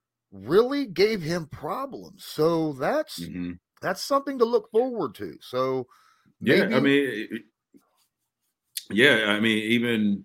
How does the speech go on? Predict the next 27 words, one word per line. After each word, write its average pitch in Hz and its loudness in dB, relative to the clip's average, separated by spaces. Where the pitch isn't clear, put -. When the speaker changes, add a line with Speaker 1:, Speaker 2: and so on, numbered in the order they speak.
Speaker 2:
you, 104 -2
you 104 -4
just, 101 -6
um, 82 -8
I 90 -6
just 95 4
had 101 0
a 78 -4
thought 110 2
pop 90 -4
in 85 -4
my 82 -4
head 87 -2
about, 82 -6
you 95 -6
know, 80 -4
a 78 -6
young 87 -4
quarterback. 90 -4
Another 98 0
thing 95 -4
to 85 -4
look 110 -2
at 90 0
is, 82 -10
you - -8
know, 82 -8